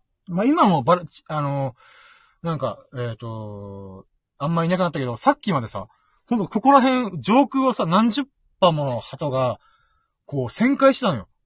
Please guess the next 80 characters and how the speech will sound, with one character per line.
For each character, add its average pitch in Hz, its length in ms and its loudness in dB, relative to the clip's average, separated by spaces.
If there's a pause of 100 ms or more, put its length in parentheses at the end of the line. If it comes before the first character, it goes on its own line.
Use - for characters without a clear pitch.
ち - 100 -14
ょ - 0 -
っ - 20 -20
と - 100 -6
怖 208 320 6
い 262 60 0
と 151 120 -8
思 120 120 -4
っ - 20 -10
て、 - 100 -16
思 151 160 -2
い 151 40 -2
な 143 80 -2
が 131 60 0
ら、 127 180 -2 (280)
え、 196 120 -8
う 285 140 2
ん 339 100 -2
こ 180 180 0
垂 202 160 0
れ 214 80 4
流 208 60 2
さ 214 100 2
な 208 60 2
い 196 40 2
よ 170 60 2
な、 127 140 0
と - 80 -12
か 123 60 -6
い 117 40 -4
う 113 60 -4
不-、 202 160 -2 (100)
不 202 180 -2
安 220 120 2
も 220 120 2
あ 202 60 0
り 202 80 -2
つ - 120 -16
つ、 254 360 -2 (600)
え 120 840 -4
ー - 20 -6
っ - 100 -20
と、 117 420 -8
ま 160 260 0
あ、 123 40 -12
そ 151 120 -8
の 143 80 -2
鳩 185 260 -4
の 131 140 -4
群 117 100 -6
れ 131 160 -6 (500)
を 151 160 0
見 143 140 -2
て 160 140 -4
お 147 120 0
り 156 80 2
ま 175 140 0
し - 60 -12
た。 - 120 -10 (360)
こ - 100 -10
れ 208 180 0
が、 220 440 6
え 135 40 -14
ー 123 380 -8
っ - 40 -18 (140)
と、 113 600 -12
フ 123 140 -12
ィ - 20 -6
フ - 160 -18 (120)
テ 156 80 -8
ィ 151 160 -2
ー 131 100 -10
ツ - 200 -10
ー 165 140 0
ラ 185 140 0
ッ - 120 -20
キ 117 200 -12
ー 110 40 -14
か 104 140 -14
な。 160 260 0